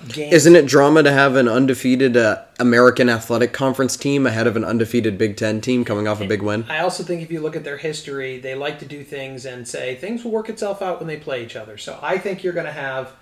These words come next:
Speaker 1: Alabama number two, maybe Cincinnati, but I don't think it matters. I think Alabama and Cincinnati are gonna be two and three. I think Ohio State, I think Michigan State's gonna be your number four team. I think they're gonna say they're, they're undefeated,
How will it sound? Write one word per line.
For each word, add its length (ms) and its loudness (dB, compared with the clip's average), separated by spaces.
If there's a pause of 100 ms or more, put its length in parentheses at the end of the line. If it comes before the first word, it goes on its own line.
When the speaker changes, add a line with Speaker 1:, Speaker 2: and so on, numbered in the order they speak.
(800)
Speaker 1:
Alabama 560 0
number 280 -6
two, 220 -12
maybe 280 -2
Cincinnati, 480 -10
but 140 -10
I 60 -4
don't 100 -10
think 120 -12
it 80 -12
matters. 320 -14
I 60 -6
think 160 -10
Alabama 480 -4
and 100 -10
Cincinnati 440 -12
are 60 -8
gonna 120 -14
be 80 -12
two 240 -12
and 100 -14
three. 280 -18 (720)
I 60 -14
think 180 -10
Ohio 360 -4
State, 360 -6
I 40 -6
think 140 -8
Michigan 320 -6
State's 300 -8
gonna 160 -12
be 80 -10
your 100 -10
number 220 -12
four 260 -12
team. 240 -18 (640)
I 80 -10
think 260 -2
they're 140 0
gonna 180 -2
say 240 -4
they're, 180 -4
they're 280 -8
undefeated, 560 -6